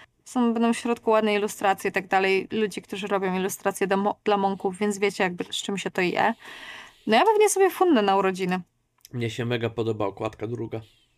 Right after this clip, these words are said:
Speaker 2: A czyli pierwsza, druga, tak z-, zestawienie.
Speaker 1: Tak, bo, y, one mogłyby stać obok siebie.
Speaker 2: Mhm.
Speaker 1: Tak. I
Speaker 2: Y,
Speaker 1: wyglądać ładnie.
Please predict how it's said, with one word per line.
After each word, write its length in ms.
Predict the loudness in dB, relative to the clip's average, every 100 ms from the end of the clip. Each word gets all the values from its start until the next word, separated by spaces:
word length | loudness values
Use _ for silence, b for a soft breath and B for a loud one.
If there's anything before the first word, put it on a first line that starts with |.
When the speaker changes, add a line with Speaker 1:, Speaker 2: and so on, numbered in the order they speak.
| _ _ _ B B B
Speaker 2:
A 100 | 0
czyli 180 | 0 2
pierwsza, 400 | 2 2 0 2
druga, 280 | 2 0
tak 200 | -2 -6
z-, 100 | -10 _ _ _ _ _ _ _ _ _ _ _ _
zestawienie. 640 | -8 -6 -4 0 0 -2 -6 -12 _ _ _ _ _ _ _ _ _ _ _ _ _ -20 B B
Speaker 1:
Tak, 320 | 2 2 2 0
bo, 480 | 4 6 4 4 2
y, 280 | 4 2
one 220 | 2 4 4
mogłyby 440 | 2 2 0 0
stać 240 | -6 -6
obok 220 | -6 -10 -8
siebie. 320 | -4 -4 -6 _ b b b b b b b -4
Speaker 2:
Mhm. 360 | -2 0 -2 -4 _
Speaker 1:
Tak. 260 | -10 -10 _ _ _ _ _ _
I 60 | -2
Speaker 2:
Y, 320 | 2 4 2
Speaker 1:
wyglądać 340 | 2 0 -2 -2 0
ładnie. 360 | 0 0 -4